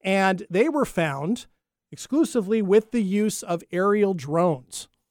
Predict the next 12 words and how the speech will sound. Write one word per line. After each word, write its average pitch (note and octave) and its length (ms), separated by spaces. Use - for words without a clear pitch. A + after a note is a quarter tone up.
Now, D#3+ 140
because E3+ 340
they F3 100
weren't F#3 240
all F3 160
in E3 60
one E3 160
group. D3+ 260
They D3 80
apparently B3 380
all F#3 140
panicked D#3 520